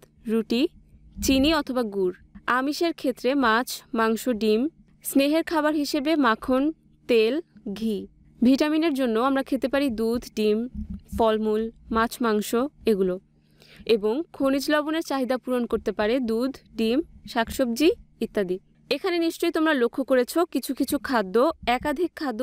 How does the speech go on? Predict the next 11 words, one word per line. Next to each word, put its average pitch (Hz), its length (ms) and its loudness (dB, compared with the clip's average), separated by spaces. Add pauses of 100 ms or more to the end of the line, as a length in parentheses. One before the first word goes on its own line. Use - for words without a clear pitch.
উপাদানের 262 460 -4
ঘরে 220 260 0
আছে, - 200 -8 (420)
যেমন 226 300 0 (140)
দুধ, 226 240 -2 (160)
ডিম, 208 220 0 (460)
মাছ, 247 220 2 (140)
মাংস 214 260 -2 (720)
এগুলো 262 280 0 (280)
একাধিক 294 340 -2 (100)
খাদ্য 262 180 -4